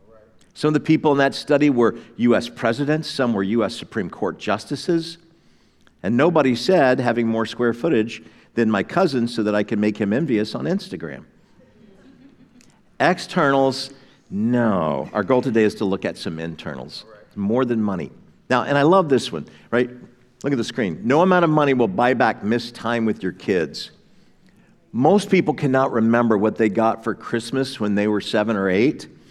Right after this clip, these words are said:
but they can remember going on a camping trip, or they can remember going to a park, or they can remember having an experience. And I know that it's the holiday season,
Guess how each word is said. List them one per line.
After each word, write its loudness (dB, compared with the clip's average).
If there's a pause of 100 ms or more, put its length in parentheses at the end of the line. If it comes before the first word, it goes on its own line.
(340)
but 0
they 2
can -2
remember 0
going 0
on 0
a -4
camping -4
trip, -4 (1120)
or -4
they 2
can -2
remember 0 (240)
going 0
to -4
a 0
park, -2
or -4
they -2
can -6
remember 0
having -2
an -6
experience. -6 (560)
And -2
I 0
know 4
that 4
it's -4
the 0
holiday 0
season, 0